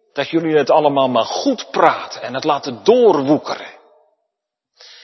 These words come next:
Weet u, in dit opzicht ontbreekt in de gemeente van Pergamus de liefde. De liefde die de zondaar naar de Heere toe trekt.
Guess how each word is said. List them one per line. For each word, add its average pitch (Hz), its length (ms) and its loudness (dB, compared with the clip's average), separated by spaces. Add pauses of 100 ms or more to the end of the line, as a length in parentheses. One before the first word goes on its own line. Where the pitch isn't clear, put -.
(160)
Weet 208 200 0
u, 214 160 -8
in 190 120 -6
dit - 420 -8
opzicht - 540 -4
ontbreekt 175 600 -2
in 180 100 -6
de 147 100 -2
gemeente 156 360 -6
van 127 220 -8
Pergamus 123 580 -8
de 113 140 -16
liefde. 208 600 -8 (1300)
De 123 120 -8
liefde 180 480 -4
die 160 160 -8
de 139 120 0
zondaar 175 540 2
naar 143 200 -6
de 127 100 -6
Heere 240 460 -4
toe 220 180 -6
trekt. - 520 -6